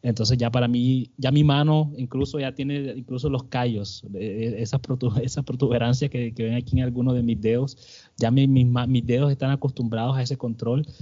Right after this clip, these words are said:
Y bueno, hay uno, tengo un dedo que está torcido y estoy completamente convencido que está torcido por el, por la manera en la que yo agarro el control. Entonces, ¿cómo es que se llama? Ya, ya, pues, ya me he acostumbrado a eso, pero nuevamente la, la, la teoría sobre la ergonomía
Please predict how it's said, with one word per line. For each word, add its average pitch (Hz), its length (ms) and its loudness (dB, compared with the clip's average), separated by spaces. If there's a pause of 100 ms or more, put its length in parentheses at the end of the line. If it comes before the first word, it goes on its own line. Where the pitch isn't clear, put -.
(180)
Y - 100 2
bueno, 127 280 4
hay 110 120 -2
uno, 135 180 2
tengo 135 300 -4
un 156 80 0
dedo 151 180 4
que 151 80 -4
está 139 240 -4
torcido 135 720 -2
y 131 80 2
estoy 123 200 0
completamente 131 540 8
convencido 120 540 4
que 127 80 0
está 110 160 -2
torcido 131 480 2
por 127 140 -2
el, 113 100 -6
por 113 100 -4
la 107 100 2
manera 104 220 0
en 123 80 0
la 127 80 -2
que 123 120 -4
yo 117 100 0
agarro 120 220 -2
el 131 60 0
control. 120 460 2 (680)
Entonces, 127 560 2
¿cómo 143 160 4
es 156 60 4
que 156 120 2
se 139 160 0
llama? 131 560 0 (300)
Ya, 131 280 0
ya, 131 200 2
pues, 147 120 2
ya 143 60 4
me 143 80 2
he - 20 0
acostumbrado 135 520 2
a 131 80 4
eso, 151 160 2
pero 127 160 0
nuevamente 131 580 2
la, 98 320 -4
la, 104 200 -4
la 110 160 0
teoría 120 580 4
sobre 123 240 -4
la 117 80 -2
ergonomía 110 680 2